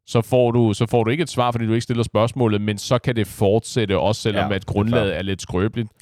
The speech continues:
Speaker 2: Det er fair. Fair point.
Speaker 1: Eller er det vigtigere, at, ved du hvad, nu, jamen, jeg er nødt til at stille et spørgsmål, og det her, det kommer måske til at blive katastrofalt elendigt, og sabotere hele forholdet, og vi er nødt til at gå fra hinanden. Men så vil jeg i det mindste vide, at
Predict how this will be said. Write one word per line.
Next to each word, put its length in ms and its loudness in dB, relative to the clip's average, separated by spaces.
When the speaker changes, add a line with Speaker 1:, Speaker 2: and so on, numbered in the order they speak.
Speaker 2:
Det 60 -8
er 40 -4
fair. 160 0
Fair 100 -6
point. 240 -4
Speaker 1:
Eller 520 0
er 100 -4
det 220 -2
vigtigere, 640 2
at, 320 -2
ved 160 2
du 80 4
hvad, 200 2
nu, 360 2
jamen, 320 -2
jeg 120 0
er 40 0
nødt 180 0
til 120 -2
at 120 0
stille 180 0
et 60 -2
spørgsmål, 580 0
og 340 0
det 120 0
her, 140 0
det 120 -6
kommer 180 0
måske 360 -2
til 160 -6
at 100 -4
blive 180 -4
katastrofalt 680 -2
elendigt, 400 -2
og 260 0
sabotere 760 0
hele 240 0
forholdet, 420 2
og 60 -4
vi 40 -6
er 40 -2
nødt 140 2
til 80 -2
at 60 -4
gå 100 -2
fra 160 -2
hinanden. 400 -6
Men 360 -2
så 200 0
vil 140 0
jeg 120 0
i 60 -2
det 100 0
mindste 400 -2
vide, 580 2
at 360 -8